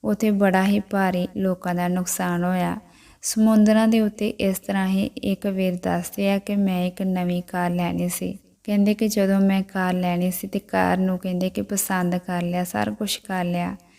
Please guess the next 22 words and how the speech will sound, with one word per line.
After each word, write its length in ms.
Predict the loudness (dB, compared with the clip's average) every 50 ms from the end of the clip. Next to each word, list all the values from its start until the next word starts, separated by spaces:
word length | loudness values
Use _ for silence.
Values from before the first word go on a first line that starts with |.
| _ _ _ _ _ _ _ _ _
ਤੇ 120 | -4 -2 0
ਜਦੋਂ 380 | 4 4 4 4 4 2 2
ਅਸੀਂ 240 | 2 0 0 -2 -2 0 0
ਅਗਲੇ 280 | 0 2 2 2 2 2
ਦਿਨ 400 | 2 0 0 0 0 0 0 -2 -6 -6
ਕਾਰ 240 | -2 0 2 2 2
ਨੂੰ 180 | 2 0 0 0
ਲੈਣ 320 | 0 0 0 0 0 0
ਜਾਣਾ 340 | 0 0 0 0 0 0 0
ਸੀ 260 | -2 -2 -2 -4 -4
ਤੇ 200 | -4 -4 -4 0
ਰਾਤ 320 | 0 2 2 2 0 0 -2
ਨੂੰ 120 | 0 2
ਮੇਰੇ 260 | 2 2 2 2 0
ਪਿਤਾ 320 | 0 -2 -6 -4 -2 -2 -2
ਜੀ 180 | 0 -2 -4
ਕਹਿੰਦੇ 440 | -4 -4 -4 -4 -2 -2 -2 -2 -2
ਕਿ 120 | -2 -4
ਸੁਪਨੇ 480 | -4 -2 -4 -4 -6 -4 -4 -2 -2 0
ਦੇ 140 | 0 0 0
ਵਿੱਚ 220 | 0 -2 -2 -2
ਆਏ 220 | -2 -2 -2 -4